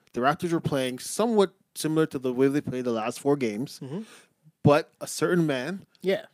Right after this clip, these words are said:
Speaker 1: willed his way to that, to,
Speaker 2: He
Speaker 1: to victories in
Speaker 2: would
Speaker 1: those
Speaker 2: bail them
Speaker 1: games.
Speaker 2: out.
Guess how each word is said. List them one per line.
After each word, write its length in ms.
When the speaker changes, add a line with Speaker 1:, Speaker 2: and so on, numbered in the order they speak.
Speaker 1:
willed 380
his 200
way 300
to 180
that, 300
to, 120
Speaker 2:
He 80
Speaker 1:
to 120
victories 440
in 40
Speaker 2:
would 100
Speaker 1:
those 60
Speaker 2:
bail 160
them 140
Speaker 1:
games. 120
Speaker 2:
out. 100